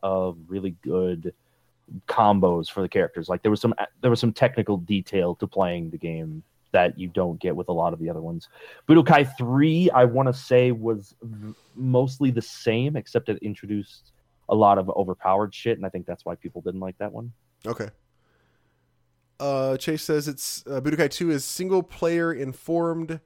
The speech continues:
Speaker 2: and populate, single player informed and populated what you could c-, what you could play and use in two player verse mode. I'm not sure what that,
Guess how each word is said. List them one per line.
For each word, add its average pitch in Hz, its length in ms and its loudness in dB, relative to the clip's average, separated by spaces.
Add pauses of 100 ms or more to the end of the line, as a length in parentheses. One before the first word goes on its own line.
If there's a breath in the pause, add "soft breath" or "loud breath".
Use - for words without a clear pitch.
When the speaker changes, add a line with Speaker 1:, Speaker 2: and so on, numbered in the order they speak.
(300)
Speaker 2:
and 127 240 -4 (1120)
populate, 151 720 0 (540)
single 156 340 -6
player 151 280 -2
informed 135 360 -6
and 123 120 -6
populated 160 680 -4 (160)
what 127 180 -4
you 135 140 -8
could 123 180 -8 (100)
c-, - 80 -20 (500)
what 113 180 -6
you 131 100 -8
could 123 200 -6
play 135 500 0
and 120 320 -4
use 127 800 -2 (1300)
in 113 440 -2 (340)
two 135 300 0
player 123 420 0
verse 98 400 -4
mode. 170 260 0 (240)
I'm 117 80 -10
not - 120 -8
sure 104 160 -4
what 95 100 -4
that, 92 160 -4